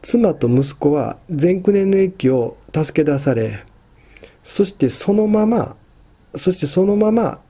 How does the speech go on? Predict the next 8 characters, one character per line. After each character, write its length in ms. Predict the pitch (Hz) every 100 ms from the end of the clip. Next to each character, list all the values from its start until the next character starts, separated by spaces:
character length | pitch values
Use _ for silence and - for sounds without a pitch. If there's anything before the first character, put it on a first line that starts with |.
| - -
清 280 | - 220
原 420 | 208 170 127 123 - -
の、 300 | 160 156 165 - _ _ - - _ _
あ 160 | - 151
の、 460 | 135 123 123 139 - _ _ _ _
跡 240 | 165 160 190
取 240 | 180 120
り、 180 | 113 104